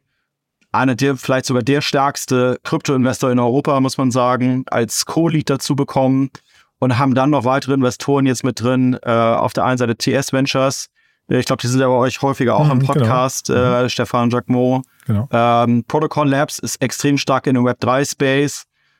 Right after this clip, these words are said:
Speaker 1: Ja, und, ähm, Very Early noch dabei, die auch im, im Web drei Space unterwegs sind. Und das, ähm, als C E O musst du beim Fundraising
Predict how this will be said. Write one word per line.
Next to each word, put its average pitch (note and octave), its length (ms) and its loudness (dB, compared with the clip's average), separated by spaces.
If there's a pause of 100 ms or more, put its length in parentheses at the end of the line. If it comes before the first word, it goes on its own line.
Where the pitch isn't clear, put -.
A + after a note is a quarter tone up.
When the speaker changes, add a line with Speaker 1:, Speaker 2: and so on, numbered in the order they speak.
(180)
Speaker 1:
Ja, C3 180 2
und, C#3+ 400 0
ähm, B2+ 480 2
Very C3 220 0
Early C3+ 240 2
noch C3+ 140 0
dabei, B2+ 360 0
die B2+ 140 2
auch C3+ 220 2
im, B2+ 160 2
im A2+ 200 2
Web A#2+ 140 0
drei A#2+ 200 0
Space B2 280 -2
unterwegs A#2 340 0
sind. A#2 140 -2 (320)
Und C#3+ 260 -2
das, - 440 -2 (140)
ähm, C#3 580 2 (240)
als C#3+ 200 -2
C D3+ 140 0
E D3+ 40 4
O D#3+ 140 2
musst F3 220 -2
du D#3 80 2
beim C#3+ 140 0
Fundraising C#3+ 800 0